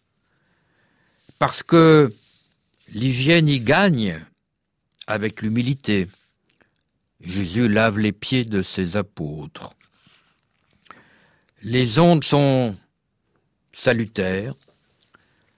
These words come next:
et les sources sacrées, celles de la Seine, du Gange ou du Jourdain, sont rédemptrices. C'est l'eau des bénédictions, des aspersions et des immersions,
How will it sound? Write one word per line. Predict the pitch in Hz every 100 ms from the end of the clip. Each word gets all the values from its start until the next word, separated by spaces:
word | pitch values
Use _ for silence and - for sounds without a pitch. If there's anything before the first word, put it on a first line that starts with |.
| _ _ -
et | 104
les | 101 104
sources | - 143 101 - 107
sacrées, | 98 - 107 - 117 123 139 127 - _ _ _ _ _ _
celles | - - 113 101
de | 101
la | 101
Seine, | 101 - 139 151 120
du | 107 98
Gange | 101 135 147 110
ou | 113
du | 92 107 110
Jourdain, | 90 107 110 95 107 120 127 123 101 90 -
sont | - - 110
rédemptrices. | 104 104 110 104 92 - 90 87 - - - - - _ _ _ _ _ _ _ _ _ _ _ _ _ _ _ _ - - _
C'est | - - 135
l'eau | 123 151 147
des | 123 117
bénédictions, | 120 117 123 113 120 - 139 175 165
des | 117 98
aspersions | 110 - - 104 - - 143 151
et | 123
des | 107 107 95 113
immersions, | 113 104 104 - - 78